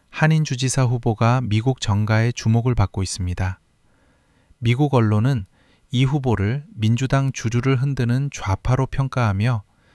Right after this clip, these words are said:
한인 정치인의 영향력 확대에 관심이 쏠리고 있는데요. 반가운 소식이죠. 다만 안타까운 소식도 있습니다.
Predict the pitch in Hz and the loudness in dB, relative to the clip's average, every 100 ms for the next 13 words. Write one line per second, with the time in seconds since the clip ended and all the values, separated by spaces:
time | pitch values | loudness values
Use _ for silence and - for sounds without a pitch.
0 | _ _ _ - - 160 165 147 127 123 | _ _ _ -10 -2 2 2 2 0 0
1 | 127 120 123 107 98 113 120 127 120 120 | -2 0 0 0 2 2 2 0 -4 -10
2 | - 101 95 95 _ _ - - 104 101 | -6 -4 -2 -4 _ _ -10 0 0 2
3 | 113 104 131 127 117 101 92 87 95 110 | 0 0 0 0 -2 -2 -2 -4 -2 -2
4 | 113 _ _ _ _ - - 95 107 110 | -4 _ _ _ _ -8 -2 2 2 2
5 | 107 98 - 90 113 110 _ _ _ _ | 0 -4 -6 -4 -4 -4 _ _ _ _
6 | _ _ _ _ _ _ _ - 117 139 | _ _ _ _ _ _ _ 0 2 2
7 | 107 98 135 - 143 143 135 - - 110 | 2 0 -2 0 0 0 -2 -4 -4 -4
8 | - 104 92 95 90 | -4 -6 -4 -4 -4